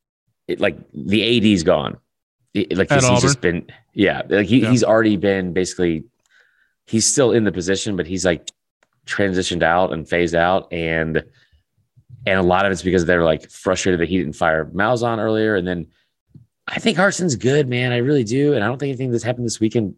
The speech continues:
Speaker 1: would dissuade that opinion, but he did lose three games that he had double-digit leads in.
Speaker 2: Um, quickly on the L S U job, who do you think takes it?
Speaker 1: Coach O.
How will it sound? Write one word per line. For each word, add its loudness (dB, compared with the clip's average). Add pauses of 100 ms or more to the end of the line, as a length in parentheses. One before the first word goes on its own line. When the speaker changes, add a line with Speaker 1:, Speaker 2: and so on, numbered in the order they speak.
(140)
Speaker 1:
would -2
dissuade 0
that 4
opinion, 0
but 0 (1120)
he -8
did -4
lose -2
three -4
games -2
that 0
he 4
had 2
double-digit 0
leads 0
in. -4 (1120)
Speaker 2:
Um, 4
quickly 4
on 4
the 2
L 4
S -2
U -2
job, -2
who 0
do 0
you 0
think -6
takes -4
it? -4 (960)
Speaker 1:
Coach 2
O. 2